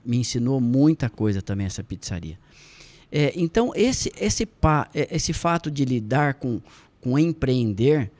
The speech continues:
já vem no meu D N A desde criança, porque os meus pais, o meu pai principalmente, sempre empreendeu.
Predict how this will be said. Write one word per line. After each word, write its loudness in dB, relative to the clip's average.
já -2
vem 0
no -2
meu 4
D 2
N 2
A 0
desde 0
criança, -2
porque -2
os -2
meus -2
pais, -4
o -4
meu 2
pai -2
principalmente, -6
sempre -2
empreendeu. -2